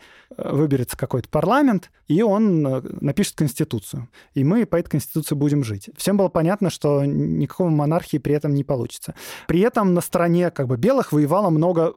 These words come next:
фактически красных, то есть имеется в виду социалистов. То есть буквально с красными флагами там рабочие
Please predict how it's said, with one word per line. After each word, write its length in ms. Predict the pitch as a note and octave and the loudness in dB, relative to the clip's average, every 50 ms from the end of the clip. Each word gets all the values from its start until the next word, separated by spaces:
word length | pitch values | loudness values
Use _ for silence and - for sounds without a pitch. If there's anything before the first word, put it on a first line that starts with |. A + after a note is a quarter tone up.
| _ | _
фактически 540 | - D3+ - - G3 E3+ - - - - D#3 | -4 -4 -2 0 -2 -2 -2 -4 -4 -6 -6
красных, 640 | - - - F3 C#3+ A2 G#2 - - C#3 A#2 F#2+ - | -4 -2 -2 0 -2 -2 -6 -6 -4 -6 -6 -6 -4
то 80 | - C#3 | -2 -2
есть 160 | C3 - - | -2 0 0
имеется 260 | D3+ D3+ D#3 - - | 0 0 2 0 0
в 40 | D3+ | 2
виду 120 | D3+ D#3+ D3+ | 2 2 2
социалистов. 800 | - - D#3 - - F3 E3+ E3 D#3+ C3+ - - - - - | 0 -2 -2 0 0 0 2 2 2 0 -2 -4 -10 -14 -8
То 80 | - C3+ | -6 -4
есть 80 | A#2+ | -2
буквально 400 | B2+ D3 - - G3 F#3 E3+ D3 | -2 -2 0 2 2 2 2 0
с 80 | B2+ - | -2 -2
красными 500 | - E3+ E3 F3 E3+ - - F3+ E3 D3+ | -2 0 0 0 0 0 0 0 0 0
флагами 640 | - - - F#3 - G3+ G3 F#3 F#3+ E3 D3+ C#3+ B2+ - - - - - - - | 0 0 0 2 2 4 2 2 2 2 2 0 -2 -6 -12 -20 -20 -20 -6 -4
там 200 | C#3+ B2+ B2 C3 | -2 0 2 2
рабочие 720 | D3+ D3+ C#3 F3 B3+ D4+ - - - F#3 D3+ C3 B2 | 2 2 2 4 2 2 2 2 0 2 2 0 -2